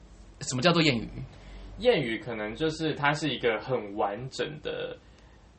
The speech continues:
Speaker 2: 的，比如说四个字，四个字。
Speaker 1: 那就成语啊。
Speaker 2: 啊，不是，我是说四个字一句，四个字一句，中间有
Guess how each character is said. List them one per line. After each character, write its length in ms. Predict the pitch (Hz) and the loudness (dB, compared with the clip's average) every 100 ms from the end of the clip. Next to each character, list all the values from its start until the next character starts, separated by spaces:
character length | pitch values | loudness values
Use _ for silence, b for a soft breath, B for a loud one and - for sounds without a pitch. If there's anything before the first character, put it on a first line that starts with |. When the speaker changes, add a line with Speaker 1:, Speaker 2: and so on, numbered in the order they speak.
| - | -2
Speaker 2:
的， 160 | 117 - | 0 0
比 60 | |
如 80 | 117 | 0
说 60 | 131 | 0
四 180 | - | 0
个 100 | 139 | 0
字， 180 | 117 127 | 0 -2
四 160 | - 139 | -6 -4
个 140 | 107 | -4
字。 260 | 104 120 104 - - - | -8 -8 -10 -12 -16 -4
Speaker 1:
那 80 | |
就 80 | 175 | -2
成 180 | 170 120 | 0 -2
语 120 | 123 | 0
啊。 300 | 113 104 120 - - - - - | 0 0 -2 -8 -20 -20 -20 -2
Speaker 2:
啊， 100 | 139 | 0
不 120 | 139 | 2
是， 120 | 165 | 2
我 140 | 117 | 4
是 60 | 156 | 4
说 120 | 170 | 4
四 260 | 170 - 156 | 0 -2 0
个 140 | 139 | 2
字 180 | 127 156 | 0 -2
一 220 | 117 127 | -6 -8
句， 240 | 117 151 127 | -10 -6 -6
四 220 | - 156 | -4 -4
个 120 | 120 | -2
字 180 | 107 123 | -4 -8
一 80 | 107 | -10
句， 200 | - 117 | -10 -6
中 180 | 120 135 | -2 0
间 140 | 143 | 0
有 80 | 113 | -2